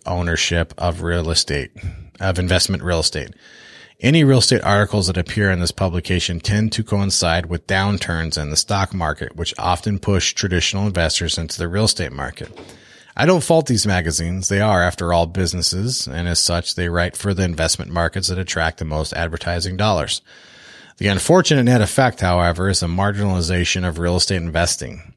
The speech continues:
because it's not commonly written about or discussed in financial publications. Investors may not realize that real estate is a credible option for them.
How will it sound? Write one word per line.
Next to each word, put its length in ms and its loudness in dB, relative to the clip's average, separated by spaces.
because 300 -2
it's 100 -4
not 300 0
commonly 340 0
written 300 -2
about 240 0
or 80 -2
discussed 520 0
in 120 -6
financial 480 -4
publications. 720 -2
Investors 640 0
may 180 -2
not 260 -2
realize 540 0
that 160 -10
real 200 2
estate 340 -2
is 160 -4
a 80 -6
credible 500 -2
option 480 0
for 280 4
them. 220 0